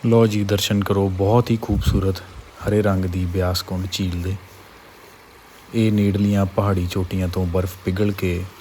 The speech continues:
ਝੀਲ ਵਿੱਚ ਪੈ ਰਹੀ ਹੈ, ਜੋ ਅੱਗੇ ਜਾ ਕੇ ਦੂਸਰੇ ਪਾਸੇ ਝੀਲ ਦੇ ਬਿਆਸ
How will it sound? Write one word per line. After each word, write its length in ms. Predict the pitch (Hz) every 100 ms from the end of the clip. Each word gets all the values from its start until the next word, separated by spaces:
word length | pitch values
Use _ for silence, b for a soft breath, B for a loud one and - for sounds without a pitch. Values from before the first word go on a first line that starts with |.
| - - - - - - - -
ਝੀਲ 240 | 104 92
ਵਿੱਚ 200 | 90 90 - -
ਪੈ 140 | 87
ਰਹੀ 200 | 87 101
ਹੈ, 100 | 101 - - - - - - - - 101
ਜੋ 220 | 101 95
ਅੱਗੇ 160 | 90
ਜਾ 180 | 92 87
ਕੇ 300 | 87 90 87 - - -
ਦੂਸਰੇ 360 | 90 98 - 101
ਪਾਸੇ 300 | 95 90 95
ਝੀਲ 320 | - 92 85
ਦੇ 120 | 85
ਬਿਆਸ 360 | 80 87 85